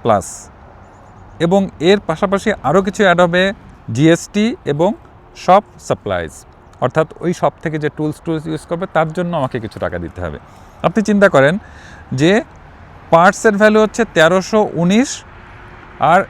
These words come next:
এটা লাগাতে লাগবে নয়শো নব্বই, মানে এক হাজার ডলারের মতো। এখানে একটু খেয়াল করেন, শুধু পার্টসের দামে কিন্তু নিচ্ছে তেরোশো উনিশ ডলার, আর এটা লাগাতে কত নিচ্ছে? নয়শো নব্বই প্লাস আরও কিছু অ্যাড হবে, তার মানে এক হাজার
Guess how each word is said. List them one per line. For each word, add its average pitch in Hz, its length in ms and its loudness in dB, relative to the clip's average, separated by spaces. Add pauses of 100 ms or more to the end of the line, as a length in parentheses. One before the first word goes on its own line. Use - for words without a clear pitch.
(120)
এটা 170 240 0
লাগাতে 170 500 2
লাগবে 180 400 2
নয়শো 185 520 0
নব্বই, 160 320 -2
মানে 190 300 0 (320)
এক 160 200 0
হাজার 185 320 -2
ডলারের 139 380 0
মতো। 92 300 -8 (300)
এখানে 226 260 2
একটু 233 160 -2
খেয়াল 185 220 4
করেন, 156 300 2 (400)
শুধু 226 300 -2
পার্টসের 185 400 0
দামে 208 200 2
কিন্তু 202 300 -4
নিচ্ছে 190 440 -2 (320)
তেরোশো 190 420 2
উনিশ 180 300 -2
ডলার, 98 280 -2 (640)
আর 160 280 4
এটা 208 180 -2
লাগাতে 170 460 2
কত 202 140 -4
নিচ্ছে? 208 420 -4 (340)
নয়শো 139 320 -2
নব্বই 185 420 -4
প্লাস 156 400 -2
আরও 131 160 -4
কিছু 143 220 -8
অ্যাড 104 180 -2
হবে, 95 160 -8
তার 185 140 -2
মানে 202 260 -4
এক 165 160 -10
হাজার 190 220 -2